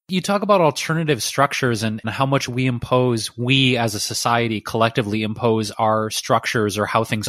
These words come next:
ought to be on other people. I remember years and years ago when I randomly heard about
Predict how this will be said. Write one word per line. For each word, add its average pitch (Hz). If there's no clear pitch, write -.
ought 107
to 113
be 107
on 117
other 98
people. 92
I 131
remember 139
years 131
and 123
years 135
ago 117
when 107
I 104
randomly 117
heard 120
about 107